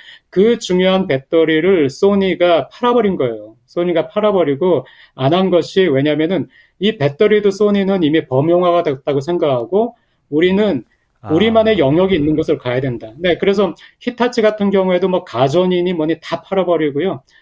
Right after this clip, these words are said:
Speaker 1: 반도체니 뭐니 다 팔아버리고 이제 솔루션 기업으로 스마트 팩토리, 뭐 스마트 시티 이런 데 들어가는 솔루션, 플랫폼 이거 하는 걸로 돌아서 가지고 도로-, 달아-, 달아나고 있거든요. 그래서, 아, 그리고 참 그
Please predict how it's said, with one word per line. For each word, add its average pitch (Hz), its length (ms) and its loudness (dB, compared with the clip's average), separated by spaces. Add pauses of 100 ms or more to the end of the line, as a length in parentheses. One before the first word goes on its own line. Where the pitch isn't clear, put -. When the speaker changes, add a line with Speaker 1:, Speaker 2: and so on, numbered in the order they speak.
(140)
Speaker 1:
반도체니 190 460 -2
뭐니 170 240 0
다 - 180 -8
팔아버리고 151 680 -2 (300)
이제 170 440 0 (100)
솔루션 240 560 0
기업으로 139 320 0
스마트 226 460 -2
팩토리, 151 420 -2
뭐 117 160 -8
스마트 208 380 -2
시티 143 380 -6 (260)
이런 180 220 0
데 208 120 2
들어가는 156 400 0
솔루션, 160 680 -2
플랫폼 190 600 -2
이거 147 240 0
하는 208 240 0
걸로 156 520 0
돌아서 147 360 0
가지고 139 500 -2 (360)
도로-, 170 320 -2 (200)
달아-, 170 420 -2
달아나고 180 440 2
있거든요. 139 440 -4
그래서, 190 380 0 (300)
아, 180 180 2
그리고 233 320 0
참 196 300 0 (420)
그 165 420 2